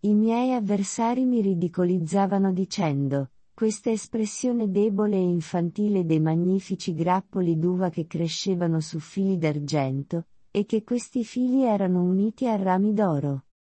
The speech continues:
Quale motivo spinge lo scrittore, come accennato sopra, a dichiarare o esporre le mie parole con inesattezza? Io non ho dichiarato che l'uva cresceva su dei fili d'argento.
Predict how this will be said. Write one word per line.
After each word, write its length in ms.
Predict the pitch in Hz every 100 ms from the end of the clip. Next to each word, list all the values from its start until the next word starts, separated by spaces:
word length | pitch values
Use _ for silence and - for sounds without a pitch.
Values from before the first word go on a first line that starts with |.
| _ _
Quale 360 | - 233 226 240
motivo 540 | 226 220 254 262 247
spinge 580 | 226 - - 240 233 220
lo 120 | 214
scrittore, 960 | 202 - 233 233 - - 190 147 139 139 - _
come 300 | - 190 185
accennato 640 | 175 - 180 165 175 185 170
sopra, 580 | - 170 151 170 175 190 - -
a 140 | 202
dichiarare 760 | 190 214 - 220 220 220 247 262
o 120 | 226
esporre 600 | 196 - - 208 208 196
le 120 | 170
mie 180 | 165 170
parole 480 | 165 175 175 185 190
con 160 | 190
inesattezza? 1120 | 185 185 190 175 185 _ 180 147 - - 147 - _ _ _ _ _
Io 280 | 220 254 262
non 220 | 262 233
ho 120 | 214
dichiarato 720 | 196 196 - 196 196 208 240
che 140 | 214 196
l'uva 360 | 185 196 202
cresceva 640 | 190 190 185 - 214 196
su 240 | 196 - 202
dei 200 | 175 170
fili 340 | - 214 214
d'argento. 960 | 196 220 226 202 202 147 139 - 139